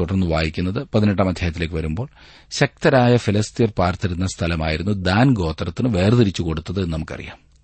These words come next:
അവർക്ക് കൂടുതൽ പ്രദേശങ്ങൾ ആവശ്യമാണെന്ന് അവർ ചിന്തിച്ചു. ഇസ്രായേലിൽ അക്കാലത്ത്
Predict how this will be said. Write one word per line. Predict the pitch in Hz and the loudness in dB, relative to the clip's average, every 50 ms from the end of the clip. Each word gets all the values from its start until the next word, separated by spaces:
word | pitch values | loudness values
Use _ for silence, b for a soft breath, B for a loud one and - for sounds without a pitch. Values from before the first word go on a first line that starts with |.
| _ _ _ - - | _ _ _ -10 -4
അവർക്ക് | - 95 92 87 - 107 | -2 -2 -2 -2 -2 -6
കൂടുതൽ | - - 107 104 113 120 117 117 107 110 117 - - | -2 0 2 4 4 4 4 4 4 4 2 0 -2
പ്രദേശങ്ങൾ | 90 85 95 98 95 - 104 104 110 120 - - - - | -2 0 2 2 2 2 2 2 2 2 0 -2 -2 0
ആവശ്യമാണെന്ന് | 92 95 101 110 120 - - 90 85 87 90 92 101 104 | 2 2 2 2 2 2 0 0 0 0 0 0 0 -2
അവർ | 110 113 | -2 -2
ചിന്തിച്ചു. | - 139 135 123 107 - - - - _ _ _ _ _ _ _ - | -2 -2 -2 -2 -2 -6 -8 -14 -16 _ _ _ _ _ _ _ -4
ഇസ്രായേലിൽ | 104 95 113 110 107 101 95 85 76 - - - | 0 4 4 4 4 4 2 0 -2 -6 -6 -6
അക്കാലത്ത് | 95 98 - 120 104 95 92 92 90 - - 85 82 90 113 | -6 -2 0 0 2 2 0 -2 -4 -4 -4 -2 -2 -4 -6